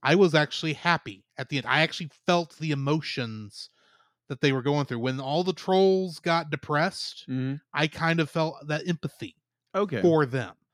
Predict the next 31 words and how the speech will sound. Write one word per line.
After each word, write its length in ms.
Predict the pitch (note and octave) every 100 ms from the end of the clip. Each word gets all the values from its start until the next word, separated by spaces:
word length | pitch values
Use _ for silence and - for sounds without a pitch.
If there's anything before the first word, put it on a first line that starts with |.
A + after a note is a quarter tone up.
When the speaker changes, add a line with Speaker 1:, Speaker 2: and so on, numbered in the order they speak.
| -
Speaker 2:
Hmm. 200 | C#3 G2+ F2
Speaker 1:
I 380 | C#3+ C#3+ C#3+ C#3
felt 300 | E3 D#3 -
the 120 | E3+
empathy 540 | F#3+ - E3+ - B2+
for 300 | - - C#3
Bridget, 720 | B2 C#3+ F3+ D3 G#2 - - - _ _ _ _ _ _ -
uh, 320 | C#3+ B2 A2+ C3
and 240 | C3 B2+
everything 340 | C#3 D3 E3 D3+
she 200 | - F#3
was 160 | D3
going 260 | C3+ A#2 G2+
through. 400 | - G#2 F#2 - _ _ _ _ _ _ _ D3
And 280 | A#2+ G#2+ F#2+
Zoe 300 | A2+ G#2+ G2
Deschanel, 420 | B2 - G#2 F#2+
so 140 | - G#2+
of 60 |
course 260 | - A#2+ -
I 20 |
was 100 | G#2
feeling 260 | - A2 A2
empathy 300 | G#2+ G#2+ A#2
for 180 | - B2+
her. 180 | A#2+ - C4+
Speaker 2:
<laughs> 220 | D4+ C4 F#3
Speaker 1:
Uh, 300 | F3+ - - - - - - _ C6+ C6+ C6+
<laughs> 800 | C6+ B5+ _ _ _ - D#4 A#3+
but, 400 | G#3 A3+ F#3+ F3 F3 C4 G3+ -
uh, 720 | F3 E3 D#3 D3+ C#3+ C#3